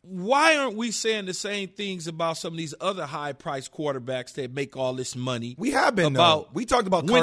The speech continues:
Speaker 2: Carson
Speaker 1: a
Speaker 2: Wentz.
Speaker 1: Super Bowl?
Speaker 2: We talked about Jared Goff.
Speaker 1: But, but what happens in this situation is because he wears the star, they act like he can't elevate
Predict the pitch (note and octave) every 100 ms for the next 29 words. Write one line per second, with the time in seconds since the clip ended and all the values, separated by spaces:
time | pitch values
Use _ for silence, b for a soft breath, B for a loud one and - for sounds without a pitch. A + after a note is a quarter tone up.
0 | - - F#3+ F#3+ C#4+ A#3 F#3 D3+ A#2 -
1 | D#3 A3 A#3 G#3 F#3 C#3+ E3 C#3 D3 A#3
2 | - - D#3 G#3 D3 G#3 E3+ F#3+ F3 B3
3 | C#4+ - F3+ E3 E3 - _ _ - F#3
4 | F#3 - G3+ E3 E3+ G#3+ A3+ F3+ D#3 D3+
5 | - B3+ C4 G#3+ F3+ F#3 D#3 C3+ A#2+ -
6 | - G#3+ B2+ G#2+ C3 _ _ _ _ _
7 | _ _ _ - D#3+ A3+ G#3 G3+ - E3+
8 | D3+ - B3+ - - F3+ - - B3+ C#4+
9 | G3 B2+ D#3 C#3